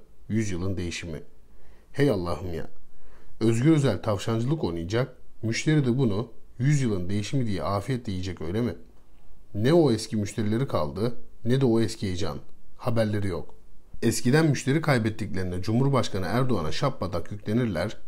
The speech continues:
piyasalarını hareketlendirirlerdi. Şimdi öyle mi ya?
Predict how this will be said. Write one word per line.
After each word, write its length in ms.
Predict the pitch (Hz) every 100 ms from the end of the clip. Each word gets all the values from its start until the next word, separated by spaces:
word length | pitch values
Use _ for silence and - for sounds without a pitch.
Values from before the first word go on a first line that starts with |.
| - - -
piyasalarını 520 | - 135 - 90 90
hareketlendirirlerdi. 1080 | 101 98 101 - 95 92 90 90 85 71 64 - - - - -
Şimdi 380 | - 135 143 90
öyle 160 | 98
mi 120 | 120
ya? 160 | 80